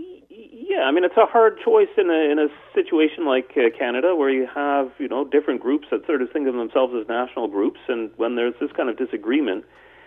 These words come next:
I mean, really what you need is a capacity to understand who within Quebec is opposed to these measures and to, uh,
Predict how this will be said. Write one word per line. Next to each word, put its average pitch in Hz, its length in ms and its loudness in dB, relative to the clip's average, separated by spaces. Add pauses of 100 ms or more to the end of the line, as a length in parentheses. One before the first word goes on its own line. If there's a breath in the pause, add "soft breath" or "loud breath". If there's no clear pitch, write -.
(300 soft breath)
I - 60 2
mean, 170 120 8
really 196 240 6
what 151 160 6
you 127 140 0
need 160 280 2
is 127 140 2
a 123 40 -2
capacity 131 580 0
to 120 60 0
understand 117 640 -2
who 139 120 -4
within 127 300 -4
Quebec 107 400 -2
is 107 140 -2
opposed 107 460 -2
to 113 60 -8
these 101 240 -6
measures 95 400 -4 (200)
and 113 480 -6
to, 127 360 -4
uh, 117 280 4